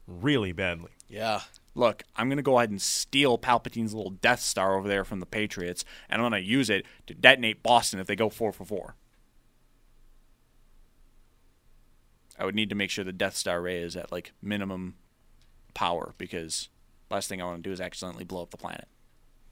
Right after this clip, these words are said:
Speaker 3: <laughs> I'm just trying to end sports misery with a Death Star. I'm not trying to destroy everyone. But then somehow it gets taken from me be-, because Boston.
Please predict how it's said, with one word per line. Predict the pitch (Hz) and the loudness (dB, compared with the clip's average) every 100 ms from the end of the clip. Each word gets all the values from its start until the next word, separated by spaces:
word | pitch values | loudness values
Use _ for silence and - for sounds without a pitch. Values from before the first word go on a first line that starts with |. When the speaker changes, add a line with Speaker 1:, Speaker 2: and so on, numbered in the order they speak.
| - - _ _ - - - - - - - - | -20 -20 _ _ -20 -18 -18 -18 -20 -20 -6 0
Speaker 3:
<laughs> | 240 247 - - 330 - 330 - 320 - 254 - - | 0 0 -2 2 2 4 4 4 2 0 -6 -8 2
I'm | - 320 | 10 10
just | 254 - | 10 10
trying | 220 214 | 12 12
to | |
end | 202 180 | 10 8
sports | - 185 175 - | 10 12 12 10
misery | 147 131 123 110 - - - _ | 4 6 4 4 -2 -20 -20 _
with | - 160 | 4 8
a | |
Death | 139 127 143 - | 10 12 12 10
Star. | 120 127 110 | 4 8 8
I'm | 143 | 10
not | 202 202 | 8 10
trying | 180 160 | 10 10
to | 131 | 8
destroy | 127 120 - 147 131 | -2 -2 6 10 12
everyone. | 143 117 101 107 127 - - - - - - _ _ _ - - - - _ - - - - - | 12 10 2 0 -2 -12 -20 -20 -20 -20 -20 _ _ _ -20 -20 -20 -20 _ -20 -20 -20 -20 -4
But | - 143 | 0 4
then | 147 135 | 4 6
somehow | 143 127 117 113 | 6 6 6 6
it | 104 | 4
gets | 117 | 0
taken | - 117 107 | 0 -2 -2
from | 95 101 | -6 -6
me | 98 | -6
be-, | 98 95 | -6 -8
because | - 104 92 | -8 -8 -6
Boston. | 92 82 - | -8 -8 -10